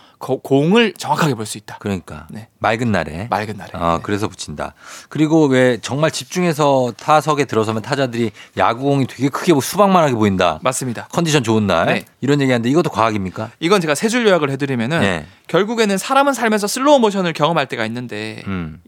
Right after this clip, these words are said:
Speaker 1: 뭐 주마등이라던가
Speaker 2: 아, 있어요, 있어요.
Speaker 1: 부딪히기 직전에 뭐 어디에
Speaker 2: 이-, 어.
Speaker 1: 천천히 가잖아요.
Speaker 2: 맞아요, 맞아요.
Speaker 1: 그런 것처럼 야구 선수도 초집중으로 할 때 야구공이 엄청 느리게 보인다 그러거든요.
Speaker 2: 아.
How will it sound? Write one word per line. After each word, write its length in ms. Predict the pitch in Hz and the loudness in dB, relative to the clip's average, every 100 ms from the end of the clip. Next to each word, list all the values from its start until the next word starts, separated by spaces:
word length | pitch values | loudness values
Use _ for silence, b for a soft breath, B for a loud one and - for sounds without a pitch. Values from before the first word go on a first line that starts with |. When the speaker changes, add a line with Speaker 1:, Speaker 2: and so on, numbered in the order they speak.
| _ _ | _ _
Speaker 1:
뭐 320 | 92 98 87 | -6 -4 -2
주마등이라던가 760 | - 156 147 123 101 - - | 2 2 2 -4 -8 -12 -8
Speaker 2:
아, 40 | 104 | -4
있어요, 340 | 101 - 95 | -2 0 0
있어요. 160 | 82 - | 0 0
Speaker 1:
부딪히기 240 | 165 233 185 | 0 0 -2
직전에 380 | 160 - 196 123 | -4 0 0 0
뭐 120 | 113 | -6
어디에 180 | 131 175 | -8 -8
Speaker 2:
이-, 40 | - | -2
어. 400 | 98 92 85 78 - _ - | 0 0 -2 -8 -20 _ -10
Speaker 1:
천천히 520 | - 190 220 220 190 | 2 6 6 4 -2
가잖아요. 300 | 123 117 90 | -6 -12 -4
Speaker 2:
맞아요, 260 | 90 85 | -2 -2
맞아요. 300 | 76 76 - 80 B B | -6 -10 -16 -20 B B
Speaker 1:
그런 180 | 190 214 | -2 0
것처럼 300 | 208 180 147 | 0 0 0
야구 220 | 139 233 | 2 2
선수도 500 | 247 208 214 190 165 | 0 0 2 2 0
초집중으로 500 | - 269 - 269 220 | -2 -4 -2 -2 0
할 100 | 160 | -2
때 480 | 156 139 143 131 95 113 | 0 -2 0 -2 -6 -10
야구공이 440 | 113 147 262 254 185 | -8 -6 -2 0 0
엄청 240 | 208 254 | -2 -2
느리게 240 | 180 285 | -2 2
보인다 260 | 226 151 131 | 2 0 -4
그러거든요. 460 | 120 110 113 - 92 | -6 -12 -12 -14 -10
Speaker 2:
아. 560 | 87 87 87 87 90 | -4 -2 0 -2 -2